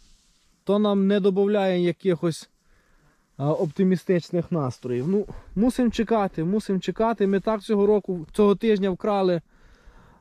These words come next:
е, того ріпаку трошки, сушили, ну, варіантів мало. Стараємось по максимуму зібрати наш урожай, ну, як воно буде далі, ніхто не знає. Така сама історія з пшеницею.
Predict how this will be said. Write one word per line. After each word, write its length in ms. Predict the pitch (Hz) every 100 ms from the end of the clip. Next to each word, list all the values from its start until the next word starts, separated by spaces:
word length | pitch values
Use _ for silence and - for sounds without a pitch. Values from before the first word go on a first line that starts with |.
| -
е, 480 | 151 156 160 160 160
того 320 | 196 175 175
ріпаку 440 | 175 185 170 254
трошки, 480 | 240 226 196 - 185
сушили, 680 | - 160 - 240 269 247 214
ну, 340 | 196 202 185 - _ _ _
варіантів 520 | 151 165 196 226 233 220
мало. 420 | 214 147 107 139 _ _ _ _
Стараємось 640 | - - 175 214 208 196 -
по 140 | 180
максимуму 540 | 190 190 - 170 160
зібрати 400 | 151 160 170 156
наш 220 | 156 151 160
урожай, 440 | 160 160 202 214
ну, 240 | 165 127 - - _ _ _
як 240 | 170 180 175
воно 120 | 165
буде 140 | 160
далі, 240 | 160 190 196 165
ніхто 640 | 151 180 196 - 143 156
не 140 | 156
знає. 480 | 135 123 107 76 113 - - - - - - - _ - -
Така 260 | 165 170 226
сама 280 | - 220 220
історія 400 | 208 240 226 220
з 60 |
пшеницею. 800 | - - 247 277 285 254 226 208